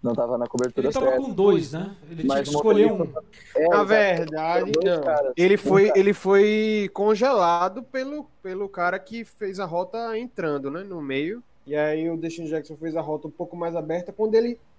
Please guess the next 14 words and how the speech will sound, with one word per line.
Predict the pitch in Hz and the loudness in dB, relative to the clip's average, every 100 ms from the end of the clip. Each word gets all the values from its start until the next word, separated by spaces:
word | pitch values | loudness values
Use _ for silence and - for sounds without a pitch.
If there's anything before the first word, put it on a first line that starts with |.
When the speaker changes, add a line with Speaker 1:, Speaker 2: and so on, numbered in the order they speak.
| _ | _
Speaker 3:
aquela | 190 185 233 233 | -10 -2 2 2
congelada | 226 226 226 220 185 170 | 4 2 4 4 2 2
que | 170 170 | -2 -8
o | |
Q | 165 165 | -8 -6
B | 160 | -4
dá | 156 147 | -4 -4
no, | 147 143 135 | -2 -4 -4
no, | 135 131 123 _ - | -8 -10 -12 _ -4
Speaker 1:
No | 110 113 | 0 0
Speaker 3:
no, | 143 | 0
Speaker 1:
safety. | 139 117 | 0 2
Speaker 3:
no | 123 | 0
defensor. | 147 151 160 143 - | 0 -4 -6 -12 -16